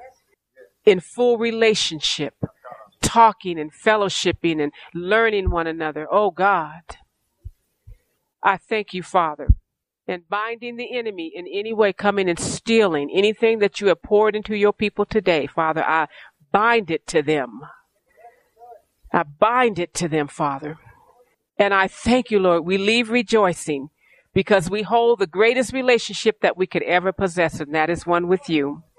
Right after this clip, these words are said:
And so, Father, we are careful to give you all the praise.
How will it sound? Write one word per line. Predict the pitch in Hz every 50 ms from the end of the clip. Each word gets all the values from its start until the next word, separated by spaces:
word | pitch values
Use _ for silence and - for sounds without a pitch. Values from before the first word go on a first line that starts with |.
| _ _ _ _ _ -
And | - 180 180 -
so, | - 214 196
Father, | 180 - 208 196 190 185 190
we | 180 190
are | 180 170
careful | - - 208 208 180 - 214 190
to | 208 196
give | 190 202 208 185 180
you | 202 196 185
all | 175 185 190 208
the | 208 208
praise. | - - 226 220 214 214 220 220 226 214 - -